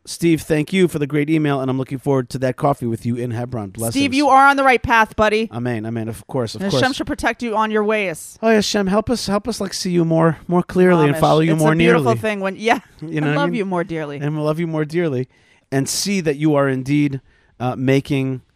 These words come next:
Speaker 1: yourself be more known to mankind at this time through the ingathering of the Jewish people to the land of Israel. Malka Fleischer, I'm already late to work. I
Speaker 2: Yes,
Speaker 1: have
Speaker 2: sorry.
Speaker 1: to run.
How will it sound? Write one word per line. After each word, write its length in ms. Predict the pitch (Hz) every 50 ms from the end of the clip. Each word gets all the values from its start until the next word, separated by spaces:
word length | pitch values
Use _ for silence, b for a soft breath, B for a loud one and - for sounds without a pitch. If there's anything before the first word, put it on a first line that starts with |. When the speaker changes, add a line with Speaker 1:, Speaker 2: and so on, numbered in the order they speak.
| _ _ -
Speaker 1:
yourself 580 | 131 131 139 131 - - 151 139 139 127 - 143
be 160 | 143 143 135
more 280 | 139 143 143 147 143
known 380 | 139 135 131 131 131 127 117 117
to 120 | - -
mankind 500 | 131 131 127 127 123 - 139 127 127 120
at 100 | 113 107
this 140 | 120 120 -
time 360 | - - 139 139 147 151 156 - _ b b b b b b b b b
through 160 | - 147 151
the 100 | 139 147
ingathering 440 | 143 147 135 156 147 151 160 156 151
of 80 | 147 135
the 60 | 147
Jewish 260 | 131 139 151 151 143 -
people 220 | - 151 - 160
to 100 | - 147
the 60 | 139 135
land 240 | 135 135 135 131
of 80 | 131 123
Israel. 320 | 127 127 120 - 110 104 - _ B B B B B B B
Malka 200 | 135 147 160 -
Fleischer, 400 | 175 - 180 175 185 - - 180 -
I'm 180 | - 156 170 175
already 220 | 175 175 165 160
late 260 | 156 156 156 156 170 -
to 100 | - 180
work. 180 | 170 160 160 165
I 40 | 175
Speaker 2:
Yes, 180 | 185 180 143 123
Speaker 1:
have 160 | 139 151 165 196
Speaker 2:
sorry. 80 | 196
Speaker 1:
to 60 | 190 190 190
run. 260 | 139 135 147 180 185